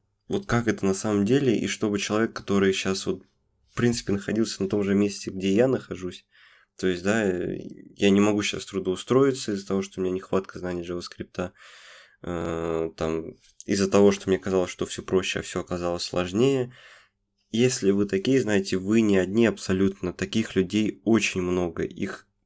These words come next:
просто огромное количество. Если вы это слушаете, значит, вы ещё не сдались. Это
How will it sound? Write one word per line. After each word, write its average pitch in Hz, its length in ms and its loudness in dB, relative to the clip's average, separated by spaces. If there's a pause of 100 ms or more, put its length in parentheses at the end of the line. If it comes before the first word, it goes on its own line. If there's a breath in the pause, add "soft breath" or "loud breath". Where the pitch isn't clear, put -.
просто 107 380 -2
огромное 92 480 2
количество. - 480 -4
Если 101 280 -2
вы 107 120 2
это 104 120 -6
слушаете, 104 500 -4
значит, 95 280 0
вы 101 100 0
ещё 98 200 -4
не 95 120 0
сдались. 95 480 -4 (680 soft breath)
Это 117 320 -2